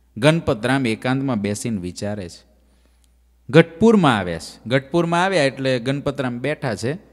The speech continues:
ગણપતરામને એક જ ટેવ, નવરા પડે એટલે વચનામૃત વાંચવાનું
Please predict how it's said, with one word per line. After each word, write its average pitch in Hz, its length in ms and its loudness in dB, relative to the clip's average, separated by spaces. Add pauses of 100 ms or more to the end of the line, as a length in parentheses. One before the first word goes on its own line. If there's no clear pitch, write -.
(1080)
ગણપતરામને 156 680 0
એક 147 140 -6
જ 123 100 -4
ટેવ, 92 320 -8 (340)
નવરા 131 320 2
પડે 127 200 -2
એટલે 110 140 -4
વચનામૃત 104 480 -6
વાંચવાનું 90 500 -10